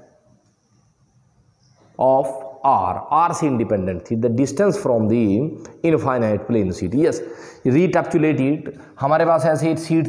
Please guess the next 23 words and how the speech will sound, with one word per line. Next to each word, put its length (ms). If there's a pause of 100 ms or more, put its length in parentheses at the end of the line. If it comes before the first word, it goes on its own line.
थी 160
और 180
यहाँ 600
इलेक्ट्रिक 360
field 340 (480)
हमने 320 (260)
निकाला 440
था 200 (260)
और 340 (640)
ऐसे 280
हमने 240
उस 180
seat 200
को 100
बनाया 380
था। 280 (380)
ये 80
positive 440
चार्ज 460
seat 320
हमारे 300
पास 340
थी 120